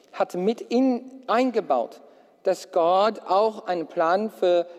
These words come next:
für die Juden als Volk hat, der den auch in Erfüllung bringt. Diesem Weg betont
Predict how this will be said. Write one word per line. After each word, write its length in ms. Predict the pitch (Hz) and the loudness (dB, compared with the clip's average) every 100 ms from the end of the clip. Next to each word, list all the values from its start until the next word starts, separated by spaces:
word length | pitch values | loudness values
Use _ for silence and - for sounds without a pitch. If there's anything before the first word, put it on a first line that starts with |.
| - | -20
für 280 | - 185 185 | -8 -2 0
die 240 | - 180 165 | -2 -6 -6
Juden 420 | 151 226 202 175 | -2 -2 -2 -4
als 280 | 151 147 - | -2 -4 -4
Volk 420 | - 208 214 - - - - | 0 2 2 -4 -20 -20 -6
hat, 280 | 196 - - | -4 -4 -2
der 100 | 180 | 0
den 300 | 165 156 - | 0 -2 -2
auch 380 | 175 214 214 - | 0 0 -2 -8
in 120 | 175 | -6
Erfüllung 440 | 147 - 190 147 | -4 -4 -4 -4
bringt. 340 | 120 107 - - _ _ _ _ _ _ _ _ _ _ _ - - - - - - | -8 -14 -16 -20 _ _ _ _ _ _ _ _ _ _ _ -20 -20 -20 -20 -12 0
Diesem 380 | 269 285 254 208 | 0 2 0 2
Weg 280 | 226 208 | 0 0
betont 580 | 190 190 - 302 214 208 | -2 -2 0 2 0 -4